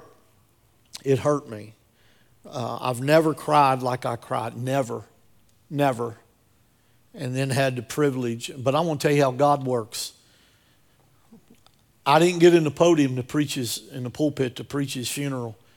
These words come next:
out of respect. We had a black ribbon on the podium,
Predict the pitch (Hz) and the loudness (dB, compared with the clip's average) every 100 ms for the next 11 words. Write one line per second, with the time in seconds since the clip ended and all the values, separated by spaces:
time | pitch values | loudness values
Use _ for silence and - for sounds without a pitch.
0 | _ _ _ _ _ _ - 143 123 120 | _ _ _ _ _ _ 0 2 2 -2
1 | - - 139 123 - - - 143 143 120 | -4 0 0 0 -6 -20 -20 -12 -8 -6
2 | 113 120 123 120 139 131 123 113 127 135 | -6 -2 -2 -2 -6 -6 -6 -12 -16 -14
3 | 120 110 123 120 117 | -12 -8 -6 -6 -10